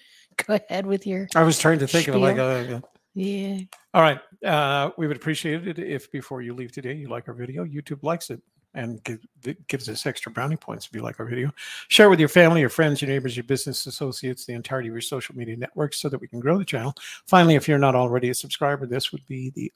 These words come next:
Speaker 2: ideal time to subscribe. When you see that notifications bell, click on the notifications bell, and that way every time we start a live stream, you'll be, uh, in, immediately informed, and as a result, in the know. Also on this channel, Super Chat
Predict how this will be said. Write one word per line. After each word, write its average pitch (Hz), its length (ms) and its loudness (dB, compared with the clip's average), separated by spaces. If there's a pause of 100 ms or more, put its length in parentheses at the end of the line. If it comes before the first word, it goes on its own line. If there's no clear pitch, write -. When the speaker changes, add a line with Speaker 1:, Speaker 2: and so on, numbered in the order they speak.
Speaker 2:
ideal 151 540 -4
time 135 320 -10
to - 100 -18
subscribe. 160 600 0 (500)
When 151 100 0
you 143 60 2
see 175 140 4
that 151 160 4
notifications 160 580 -2
bell, 131 220 -2
click - 200 -12
on 127 60 -6
the 123 80 -6
notifications 120 680 -8
bell, 131 200 -2
and 120 100 -8
that 131 100 -8
way 120 140 -6
every 113 160 -8
time 117 160 -8
we 104 60 -10
start 151 240 -2
a 139 40 0
live 123 220 -6
stream, 120 260 -8
you'll 117 120 -10
be, 120 360 -10 (120)
uh, 123 200 -4 (120)
in, 131 200 -2 (100)
immediately 135 440 -6
informed, 117 400 -10
and 117 120 -10
as 123 120 -12
a 120 60 -14
result, 123 400 -4 (600)
in 143 360 6 (100)
the 127 240 2
know. 127 540 -2
Also 147 500 -2
on 139 180 -6
this 143 160 -8
channel, 151 360 -4
Super - 280 -8
Chat 127 260 -4